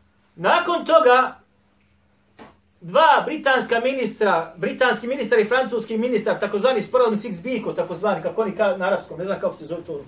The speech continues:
kako se kaže ovdje, Six-Biko, podijelili su arapski taj svijet između sebe, bez pitanja Arapa.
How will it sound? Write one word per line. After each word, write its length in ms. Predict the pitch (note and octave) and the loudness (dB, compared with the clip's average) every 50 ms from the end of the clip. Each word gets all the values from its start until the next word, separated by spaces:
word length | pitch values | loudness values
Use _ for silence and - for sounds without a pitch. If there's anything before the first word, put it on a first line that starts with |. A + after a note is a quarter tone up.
| - | -14
kako 140 | - D3 - | -14 -14 -14
se 100 | - - | -14 -10
kaže 200 | C3 C3 B2 B2 | -8 -8 -8 -8
ovdje, 160 | C3+ - - - - - - - - - - - - - | -10 -12 -14 -20 -20 -20 -20 -20 -20 -20 -20 -20 -18 -10
Six-Biko, 560 | - G3+ F#3 D#3 - C#3+ F3+ F3+ - - - - - - _ _ _ _ _ _ _ _ _ _ _ _ _ _ _ _ _ _ _ _ _ _ _ _ _ _ _ _ _ _ _ _ _ - | -6 -6 -6 -6 -8 -6 -6 -6 -6 -8 -14 -20 -20 -20 _ _ _ _ _ _ _ _ _ _ _ _ _ _ _ _ _ _ _ _ _ _ _ _ _ _ _ _ _ _ _ _ _ 0
podijelili 680 | - A#3 A#3+ A3 G3+ C4+ D4+ D#4+ E4 E4 D4+ C#4+ C4 | 4 6 6 6 4 0 0 0 0 0 -2 -4 -4
su 120 | - - C4 | -2 2 4
arapski 500 | C#4+ D4+ D#4+ D4+ - - - C4 B3 - | 6 6 6 6 4 2 -2 -8 -4 0
taj 200 | B3 B3 A#3 A3 | 2 2 2 2
svijet 500 | A3 - A#3 C#4+ D4 D4+ D4+ D4+ D4 - | -2 -6 -10 -6 0 4 4 4 4 2
između 360 | C4 C4 A3+ B3+ B3 G#3+ A#3+ | -4 -2 0 0 2 2 0
sebe, 540 | G#3+ - - D#4 E4 - - C4 - - - - G3 - - - - _ _ _ _ _ _ _ _ _ _ _ _ _ _ _ _ _ _ _ _ _ _ _ _ _ _ _ _ _ | -4 0 4 6 6 6 6 4 2 2 0 -2 -2 -2 -4 -16 -20 _ _ _ _ _ _ _ _ _ _ _ _ _ _ _ _ _ _ _ _ _ _ _ _ _ _ _ _ _
bez 320 | A2 A2 F#3 A3+ A3 A3+ | -6 -2 -2 -2 -2 -4
pitanja 480 | - A3+ A#3 A3 - A3 G3 F#3 F3+ F3+ | -10 -12 -12 -8 -6 -6 -4 -4 -4 -4
Arapa. 400 | F3 D#3 B2+ G#2+ - - - | -4 -4 -6 -8 -10 -18 -20